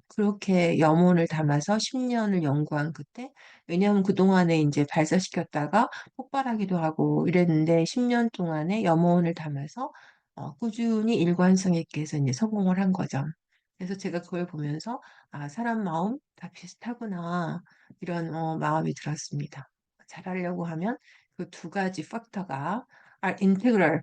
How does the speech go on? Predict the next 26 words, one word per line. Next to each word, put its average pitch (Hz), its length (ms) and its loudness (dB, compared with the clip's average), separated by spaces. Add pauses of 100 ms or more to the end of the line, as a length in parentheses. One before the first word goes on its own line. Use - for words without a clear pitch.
(120)
part 220 360 -10
of 165 180 -6
your 180 480 0
future 226 420 0
success가 202 720 -6
되겠죠. - 400 -10 (420)
네, 196 80 -6
오늘은 208 680 4
그 151 640 4 (260)
저번에 185 440 -4
했던 202 500 -2 (640)
에보트, 202 480 -6
미국 180 440 -4
분유 185 640 2
회사의 156 1800 0 (140)
그 185 320 -4
지문을 190 600 4
재활용할 180 680 4
수 156 180 -8
있-, 156 120 -4 (280)
재활용할 220 580 0
수 202 120 -6
있는 185 100 4
그런 175 180 0
지문을 170 300 0
선택했는데요. 180 880 -4